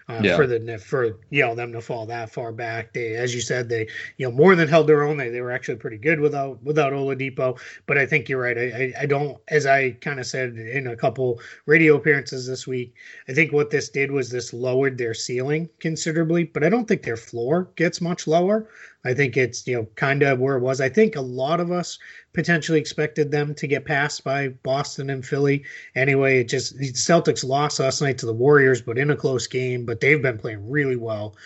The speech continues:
Speaker 1: as of late, and it seems like they've finally, you know, have kinda turned a corner. It's not this, you know, inconsistent. Now, we'll see if they go on another three, four-game losing streak here. Well, then we'll, we'll see what it looks like with,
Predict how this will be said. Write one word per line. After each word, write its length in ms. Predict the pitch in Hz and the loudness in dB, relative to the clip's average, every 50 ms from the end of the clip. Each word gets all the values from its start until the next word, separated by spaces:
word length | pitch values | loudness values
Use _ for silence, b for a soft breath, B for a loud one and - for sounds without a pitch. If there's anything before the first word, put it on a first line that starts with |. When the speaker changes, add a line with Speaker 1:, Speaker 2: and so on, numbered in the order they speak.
| B B B B B | B B B B B
Speaker 1:
as 220 | 131 131 131 123 | 2 2 2 2
of 120 | 127 117 120 | 0 -2 -2
late, 220 | 123 120 120 117 | -2 -2 -2 -4
and 100 | 110 110 | -4 -6
it 140 | 113 113 - | -8 -8 -6
seems 240 | - 131 131 127 131 | -6 -6 -4 -2 0
like 160 | 127 113 113 | 0 0 0
they've 180 | 120 113 104 | -2 -6 -6
finally, 680 | - - - 147 143 147 147 135 131 127 120 113 107 101 - _ _ - | -6 -8 -4 -2 0 0 0 0 0 -2 -2 -2 -6 -8 -12 _ _ -2
you 100 | 135 131 | 0 0
know, 120 | 123 117 | 2 0
have 180 | 110 107 104 - B B B B B | -2 -4 -6 -8 B B B B B
kinda 220 | B 160 139 127 113 | B 2 2 2 2
turned 260 | - 165 160 147 139 | 2 4 4 4 2
a 60 | 117 | 0
corner. 420 | - 165 156 147 143 139 127 123 | -2 0 0 0 0 0 0 0
It's 160 | 120 113 - 131 | -2 -4 -4 -6
not 220 | 123 120 113 117 | -8 -10 -10 -8
this, 320 | - 123 113 110 - - | -6 -6 -6 -6 -6 -8
you 100 | 127 120 | -8 -8
know, 80 | 117 110 | -6 -6
inconsistent. 600 | 120 131 123 - 127 113 110 175 - - - - | -8 -8 -8 -8 -8 -6 -6 -6 -6 -6 -6 -6
Now, 80 | - 180 | -4 -4
we'll 100 | - 127 | -4 -2
see 200 | - 185 165 147 | 2 4 4 4
if 100 | 127 127 | 4 2
they 100 | - 127 | -2 -2
go 140 | 127 135 135 | 0 2 4
on 240 | 135 135 131 127 127 | 4 4 4 2 0
another 420 | 127 131 131 131 135 127 123 - B B B B B B | -2 -2 -2 0 0 -2 -2 -4 B B B B B B
three, 160 | 143 147 143 | 0 0 2
four-game 420 | - - 147 143 131 131 127 123 | 2 4 2 2 2 0 2 4
losing 320 | 156 190 202 156 151 139 131 | 6 6 6 6 4 0 -2
streak 320 | - - 135 123 117 - | -6 -6 -6 -8 -6 -6
here. 240 | - 117 113 120 123 | -6 -6 -4 -4 -2
Well, 260 | 123 117 117 117 117 | -2 -2 -2 -4 -4
then 220 | 120 117 117 117 | -4 -4 -6 -6
we'll, 260 | 117 117 117 117 107 - - - | -2 -2 0 0 -2 -4 -8 -10
we'll 140 | - 113 117 | -6 -4 -4
see 160 | 117 - 131 | -2 -2 -2
what 140 | 123 123 113 | -2 -2 -2
it 60 | 104 | -2
looks 220 | 104 113 117 - - | -2 -4 -4 -4 -4
like 220 | 123 113 110 110 - | -4 -4 -4 -4 -4
with, 240 | 117 110 107 101 | -4 -4 -4 -6